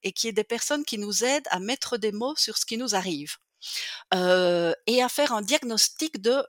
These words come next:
Où est-ce que j'en suis là dans le processus ?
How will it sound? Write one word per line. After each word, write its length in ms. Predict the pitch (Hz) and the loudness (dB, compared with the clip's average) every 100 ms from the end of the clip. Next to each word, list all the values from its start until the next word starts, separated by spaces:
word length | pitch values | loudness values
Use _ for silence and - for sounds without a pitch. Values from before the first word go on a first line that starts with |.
| _ _ - | _ _ -10
Où 140 | 233 | -4
est-ce 140 | 302 - | -2 0
que 100 | 294 | 0
j'en 160 | 180 | 0
suis 220 | 170 214 | 0 -2
là 120 | 185 160 | -4 -4
dans 140 | 165 | -4
le 60 | 170 | -8
processus ? 760 | - - 160 - 175 - - | -4 -2 2 2 2 2 0